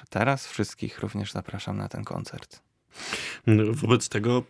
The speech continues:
Speaker 2: e, Sinfonietta Krakowia, która, e, dzięki swojej działalności, e, mapuje najróżniejsze obszary, e, został nam jeszcze jeden, o którym chciałbym, żebyś, e, wspomniał,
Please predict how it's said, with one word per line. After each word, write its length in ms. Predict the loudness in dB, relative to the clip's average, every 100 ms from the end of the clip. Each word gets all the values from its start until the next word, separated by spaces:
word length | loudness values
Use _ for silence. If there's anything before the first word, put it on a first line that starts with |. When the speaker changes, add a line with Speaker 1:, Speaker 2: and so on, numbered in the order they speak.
| 4 6
Speaker 2:
e, 40 | 4
Sinfonietta 640 | 0 0 4 2 2 -2
Krakowia, 520 | -2 -4 -2 0 -2
która, 340 | -4 -4 -2 -2
e, 40 | 0 2 4 2 2 0 -2 -4 -4 -4 -4
dzięki 440 | 0 0 2 -2
swojej 340 | -2 2 4 4
działalności, 800 | 2 2 0 -2 -4 -4 -4 -4 -4 -2 -2 -2
e, 40 |
mapuje 400 | -2 0 2 4
najróżniejsze 720 | 6 8 8 6 4 2 2
obszary, 540 | -2 0 2 2 2 0 0 0 0
e, 40 |
został 400 | -2 0 0 2
nam 300 | 0 0 2
jeszcze 320 | 0 0 0
jeden, 380 | 2 2 4 2
o 60 | 2
którym 280 | 0 -4 -4
chciałbym, 460 | -2 -2 -2 -2
żebyś, 540 | -4 -6 -6 -4 -2 0
e, 240 | 0 -2
wspomniał, 800 | -4 -4 -2 0 0 0 0 -2